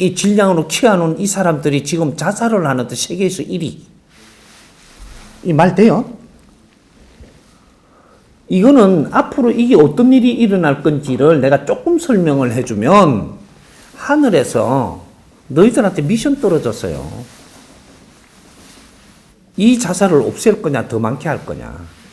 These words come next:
미션 떨어졌대. 어. 이게 사회에 우리한테 미션 떨어진 거야. 누구도 책임이 다 있어, 이제. 응?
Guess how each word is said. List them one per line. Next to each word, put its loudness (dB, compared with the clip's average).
미션 -4
떨어졌대. -10
어. -8
이게 -2
사회에 0
우리한테 0
미션 -4
떨어진 -6
거야. -10
누구도 6
책임이 0
다 -8
있어, -10
이제. -16
응? -10